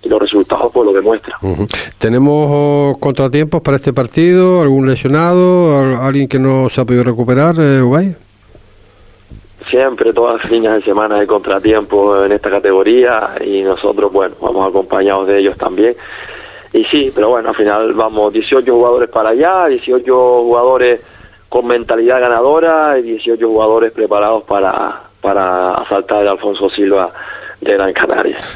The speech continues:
Speaker 2: Mentalidad ganadora, eso es, eso es muy importante. Y yo, mm, vamos, ver, yo lo que veo, ¿no? Y lo que vi, lo que vi, eh, que sigue habiendo, sigue habiendo, no, casi toda la temporada, ¿no?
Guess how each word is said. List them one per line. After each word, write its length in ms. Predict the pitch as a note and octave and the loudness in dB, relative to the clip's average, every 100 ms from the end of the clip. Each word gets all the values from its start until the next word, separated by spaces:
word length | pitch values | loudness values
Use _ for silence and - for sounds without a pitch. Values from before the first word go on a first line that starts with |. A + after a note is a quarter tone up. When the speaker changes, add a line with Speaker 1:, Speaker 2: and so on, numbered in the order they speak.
| - | -4
Speaker 2:
Mentalidad 640 | G2+ G#2 F2+ G#2 G#2 A2 | -2 -2 -2 0 2 2
ganadora, 440 | A#2+ A#2+ F#2+ F2+ - - | 0 0 0 -2 -4 -6
eso 280 | F#2 G2+ | -4 0
es, 140 | G2 F#2 - | 0 -2 -6
eso 220 | F#2+ - | -4 -2
es 80 | F#2+ | -2
muy 140 | G2 | 0
importante. 640 | F#2+ E2+ F2+ - E2+ D2+ D#2+ | 0 0 -2 -2 -4 -2 -2
Y 160 | E2 | 0
yo, 240 | E2+ G#2 - | 0 -2 -4
mm, 360 | - D#2 C3+ A#2+ | -4 -4 -4 -4
vamos, 220 | F2 - - - - | -4 -6 -12 -18 -16
ver, 520 | - - - D#2 F#2 F#2+ - - - - | -12 -10 -6 -2 -2 -4 -8 -14 -12 -8
yo 160 | - F#2 - | -4 -4 -2
lo 160 | E2+ | -4
que 140 | - D#2 | -2 0
veo, 280 | G#2 G2 C#2+ | 0 0 0
¿no? 240 | G#3 G2 | 0 0
Y 80 | D#2+ | 0
lo 180 | F#2 F#2 | 0 -2
que 180 | F#2 | -2
vi, 340 | E2 G#2 D3 F#3 | 0 0 0 -2
lo 180 | C#2 D2 | -6 -6
que 180 | - C#2+ | -6 -4
vi, 220 | F2 G2 | 0 2
eh, 480 | G#2+ F#2 E2 D#2 - | 2 0 0 -2 -6
que 140 | - - | -10 -12
sigue 300 | - - F2 | -8 -4 -2
habiendo, 420 | E2+ F2 F#2 F#2 F2 - - - | 0 2 2 0 -2 -8 -18 -12
sigue 180 | - A2 | -4 0
habiendo, 280 | G2+ G2+ F2+ | 0 0 -2
no, 120 | A2+ - - | -4 -10 -16
casi 180 | - - | -10 -8
toda 160 | D#2+ D2+ | -4 -2
la 60 | |
temporada, 500 | - E2 F2+ F2 - | -2 -2 -2 -2 -2
¿no? 120 | F2+ | -2